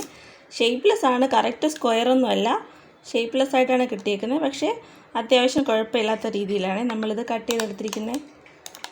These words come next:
അപ്പോൾ ഇത്രയും മതിയാകും. അപ്പോൾ ഈ ഒരു രീതിയിലാണ് നമ്മൾ വെജിറ്റബിൾ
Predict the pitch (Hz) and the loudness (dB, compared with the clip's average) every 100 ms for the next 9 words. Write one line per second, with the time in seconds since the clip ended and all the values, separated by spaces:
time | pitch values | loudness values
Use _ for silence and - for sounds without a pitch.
0 | - 247 240 247 247 226 208 214 202 233 | -4 0 2 2 0 0 2 2 2 2
1 | 285 - - - - - - 254 247 277 | -2 -2 -18 -20 -20 -6 6 6 6 4
2 | 269 240 220 240 220 214 240 220 254 403 | 4 0 -2 0 2 0 0 0 -2 -4
3 | - - - - 220 208 254 262 254 | -12 -14 -10 -2 0 2 4 6 6